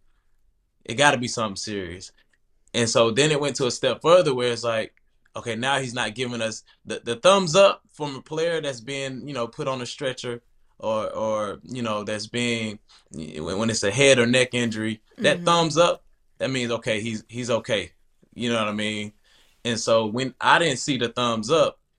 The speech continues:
Speaker 1: that's when I was texting my homies like, "Okay, something going on."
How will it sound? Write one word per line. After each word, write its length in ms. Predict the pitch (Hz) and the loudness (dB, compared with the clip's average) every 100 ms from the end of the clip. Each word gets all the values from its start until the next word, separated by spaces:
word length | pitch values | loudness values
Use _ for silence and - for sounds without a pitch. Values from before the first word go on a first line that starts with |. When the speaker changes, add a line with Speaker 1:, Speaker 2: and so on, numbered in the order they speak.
| _ | _
Speaker 1:
that's 260 | - 147 147 | 0 0 0
when 100 | 117 | -4
I 100 | 113 | -4
was 180 | 104 - | -4 -8
texting 280 | 110 - | -10 -8
my 140 | 101 92 | -8 -8
homies 420 | 104 101 92 - | -8 -10 -10 -12
like, 180 | - - | -14 -14
"Okay, 340 | - - 67 - - _ _ _ _ _ | -12 -8 -10 -12 -20 _ _ _ _ _
something 320 | - 135 104 | -4 -2 -2
going 240 | 98 90 90 | -4 -4 -2
on." 280 | 98 82 | -4 -4